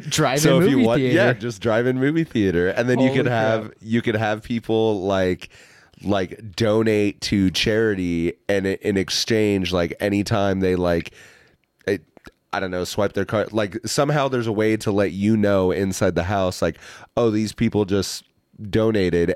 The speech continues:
Speaker 2: and then you can run out, like, a little bag of popcorn to 'em,
Speaker 1: Yes.
Speaker 2: and they can sit there and watch the movie for ten minutes and
Speaker 1: That'd
Speaker 2: then
Speaker 1: be
Speaker 2: leave.
Speaker 1: sweet.
Speaker 2: That'd be kinda dope.
Speaker 1: Yeah, we need to do that. I got that. I got the, the canvas.
Speaker 2: Sure.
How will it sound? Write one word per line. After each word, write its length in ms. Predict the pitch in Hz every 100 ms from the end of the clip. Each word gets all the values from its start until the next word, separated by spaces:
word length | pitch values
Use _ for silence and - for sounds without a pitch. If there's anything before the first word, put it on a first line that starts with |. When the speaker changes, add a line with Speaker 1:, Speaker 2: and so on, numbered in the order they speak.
| 98
Speaker 2:
and 100 | 95
then 140 | 95
you 100 | 98
can 220 | - 95
run 220 | 95 98
out, 240 | 90 92 80
like, 180 | 95 87
a 40 |
little 200 | 87 90
bag 260 | 82 87 82
of 80 |
popcorn 520 | 78 80 - 71 67 76
to 100 | -
'em, 60 |
Speaker 1:
Yes. 240 | 120 113 -
Speaker 2:
and 100 | 101
they 80 |
can 140 | 104 98
sit 180 | - 98
there 140 | 101
and 100 | 95
watch 220 | 90 -
the 40 | 92
movie 280 | 95 92
for 120 | 80 71
ten 180 | 78 67
minutes 320 | 76 76 -
and 80 | 123
Speaker 1:
That'd 100 | 110
Speaker 2:
then 40 |
Speaker 1:
be 60 | 90
Speaker 2:
leave. 80 | 120
Speaker 1:
sweet. 420 | 123 98 98 90 - -
Speaker 2:
That'd 160 | 139
be 80 | 151
kinda 280 | - 127 113
dope. 340 | - 104 117
Speaker 1:
Yeah, 240 | 113 104 113 -
we 80 | 131
need 240 | 151 185 98
to 0 |
do 120 | 107 127
that. 180 | - - - _ _ _ _ _
I 80 | -
got 200 | 139 -
that. 200 | 120 - -
I 80 | 113
got 180 | 123 -
the, 220 | 143 107 - _ _ _ -
the 100 | 120
canvas. 720 | - 110 180 101 123 - - _ _ _
Speaker 2:
Sure. 340 | - - 320